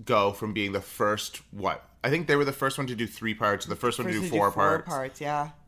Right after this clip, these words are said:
Speaker 1: They can't do that and then go down to two
Speaker 2: Ugh.
Speaker 1: because this is a twenty plus episode season.
Speaker 2: True.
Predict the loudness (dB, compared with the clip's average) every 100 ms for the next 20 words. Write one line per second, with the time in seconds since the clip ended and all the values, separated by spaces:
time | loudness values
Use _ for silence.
0 | _ 2 4 2 0 0 4 4 2 -2
1 | 0 0 0 -6 0 4 4 4 -2 -20
2 | -12 -2 0 2 2 4 2 0 4 4
3 | 4 0 0 2 4 0 0 0 2 -2
4 | -2 -4 -6 -6 -6 -6 -8 -10 -16 -18
5 | -12 -8 -6